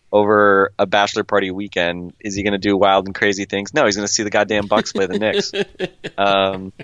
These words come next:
Speaker 1: and, uh, and so that was, that was the highlight of that game, which, uh, the Bucks won, and Giannis scored, I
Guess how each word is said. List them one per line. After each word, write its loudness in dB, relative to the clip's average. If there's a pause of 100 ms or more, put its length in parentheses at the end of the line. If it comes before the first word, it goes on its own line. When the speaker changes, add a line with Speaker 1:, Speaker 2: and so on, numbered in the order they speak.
(720)
Speaker 1:
and, 0
uh, 4
and -8
so -4
that 2
was, -4
that 0
was -6
the -8
highlight -2
of -6
that -6
game, -12
which, -12
uh, -6
the -10
Bucks -10
won, -2
and -10 (400)
Giannis 0
scored, 0
I 0